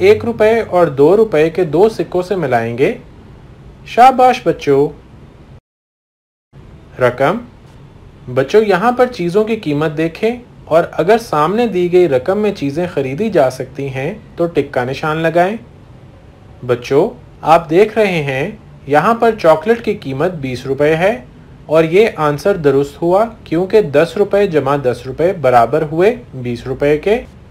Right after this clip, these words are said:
यहाँ पर बल्ले की कीमत सत्तर रुपए है और हमारे पास रकम बीस रुपए है,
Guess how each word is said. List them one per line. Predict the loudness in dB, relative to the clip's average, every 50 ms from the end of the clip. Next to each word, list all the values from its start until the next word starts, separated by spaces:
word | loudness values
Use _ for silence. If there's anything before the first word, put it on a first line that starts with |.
| -20 -20 -20 -20 -20 -20 -20 -20 -20 -14 -2
यहाँ | 0 0 2 4 2 0 2
पर | 4 4 4 4 4 2 0 -4 -12 -12
बल्ले | -2 0 2 2 4 4 4 4
की | 2 -4 -8
कीमत | -6 -8 -8 -6 -4 -4 -4 -4 -6
सत्तर | -8 -8 -8 -6 0 0 2 2
रुपए | 2 0 2 0 0 0
है | 2 0 0 -2 -2 -6 -16 -20 -20 -20 -20 -12 2 2
और | 2 2
हमारे | 2 -2 -2 0 2 2 4 2 2
पास | 2 2 4 4 6 4 4 2 -2 -14 -20 -10 -4
रकम | -2 -2 -2 2 0 0 0 0 -4 -10 -14 -14
बीस | -12 -6 -4 -4 -4 -4 -4 -2
रुपए | -2 0 0 0 0 0
है, | -2 -4 -4 -6